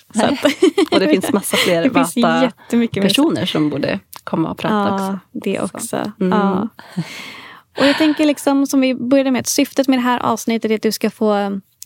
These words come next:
Speaker 1: lite mer, eh, förståelse för din vata och känna mer kärlek till din vata, och att du ska få förstå, liksom,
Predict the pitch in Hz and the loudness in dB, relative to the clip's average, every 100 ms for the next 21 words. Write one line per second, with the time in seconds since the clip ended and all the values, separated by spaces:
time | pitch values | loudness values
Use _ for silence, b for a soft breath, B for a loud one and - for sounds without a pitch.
0 | - 254 240 233 220 202 202 190 _ _ | -2 0 2 2 2 0 -2 -6 _ _
1 | _ - 208 214 - 240 - 180 190 - | _ -4 -2 -2 -2 -2 0 0 0 -2
2 | 294 - _ 262 247 233 220 - - _ | -4 -6 _ -2 0 -2 -4 -8 -8 _
3 | - 226 226 220 220 214 214 220 _ - | -4 -2 0 0 0 0 -4 -6 _ -14
4 | - 226 208 233 269 - 247 240 233 226 | -2 -2 0 -2 -4 -6 -2 0 2 -2
5 | 226 - 240 233 - 214 208 - 202 208 | -4 -2 -2 -2 -4 -2 -2 -2 -2 -2
6 | - 202 214 208 - 202 202 185 - 190 | -2 -4 -2 -2 0 0 0 -2 -2 -2